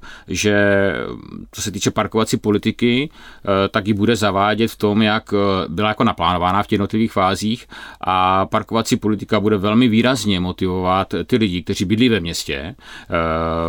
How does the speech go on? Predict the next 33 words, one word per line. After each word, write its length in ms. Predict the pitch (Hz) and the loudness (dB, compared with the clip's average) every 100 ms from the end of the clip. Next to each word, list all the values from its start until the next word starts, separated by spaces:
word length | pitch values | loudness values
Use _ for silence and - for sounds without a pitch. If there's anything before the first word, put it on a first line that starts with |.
| 80 76 | -4 -6
a 60 | 92 | -2
byli 160 | 101 | 0
tady 140 | 104 104 | 0 0
třeba 280 | - 104 101 | 0 0 0
deset 300 | 98 127 110 | 0 0 0
let, 280 | 87 98 - - - | 0 -2 -8 -16 -10
tak 160 | - 98 | -8 -4
aby 180 | 95 107 | -2 0
si 140 | 131 | 2
vlastně 560 | 107 104 - 113 113 110 | 0 0 2 4 4 2
změnili 460 | 87 117 135 151 | 4 4 4 2
ten 140 | 107 95 | 0 -4
svůj, 400 | - 92 92 95 | -4 -2 0 0
eh, 260 | 90 87 80 | -2 -4 -6
s-, 160 | - - | -10 -4
svůj 160 | 104 | -2
trvalý 300 | 101 95 95 | 0 0 0
pobyt. 300 | 85 82 78 - - - | -2 -4 -6 -8 -14 -2
Čili 220 | 123 117 | 2 4
nechci 280 | 120 - 151 | 2 2 2
říct, 380 | 117 127 - | 4 2 -2
eh, 380 | 76 98 92 90 | -2 0 0 0
nechci 220 | 95 - | -2 -2
říct 240 | 123 127 - | 0 0 0
to, 280 | 104 104 117 - | 0 0 0 -6
že 140 | - 107 | -4 0
bychom 300 | 117 - 117 | 0 4 4
měli 200 | 104 117 | 6 4
do 100 | 107 | 2
Olomouce 680 | 104 104 110 110 120 117 - | 0 2 2 2 2 4 2
lákat 580 | 95 101 101 113 110 107 | 2 0 0 0 0 0
lidi 300 | 80 98 95 107 | -2 -2 2 4
jenom 360 | 107 113 104 | 4 4 2